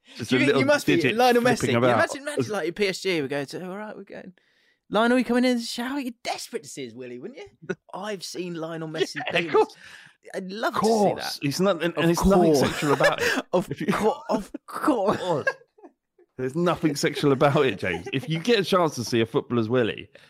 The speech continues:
Speaker 1: you wanna see it just to see.
Speaker 2: Yeah.
Speaker 1: What's it about?
Speaker 2: Of course.
Speaker 1: What's he packing?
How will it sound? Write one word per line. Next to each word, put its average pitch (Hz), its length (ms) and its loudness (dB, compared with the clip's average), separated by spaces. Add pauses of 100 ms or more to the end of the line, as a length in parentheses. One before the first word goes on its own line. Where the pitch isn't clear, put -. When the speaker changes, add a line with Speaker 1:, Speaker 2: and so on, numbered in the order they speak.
(180)
Speaker 1:
you 151 80 2
wanna 214 260 2
see 269 280 2
it 202 180 -6
just - 200 -6
to 302 80 -2
see. 302 400 2 (180)
Speaker 2:
Yeah. - 140 -18 (140)
Speaker 1:
What's 247 200 0
it 247 60 0
about? 208 340 0
Speaker 2:
Of - 220 -12
course. 180 880 -12
Speaker 1:
What's 185 220 -6
he 196 100 -2
packing? 165 400 -6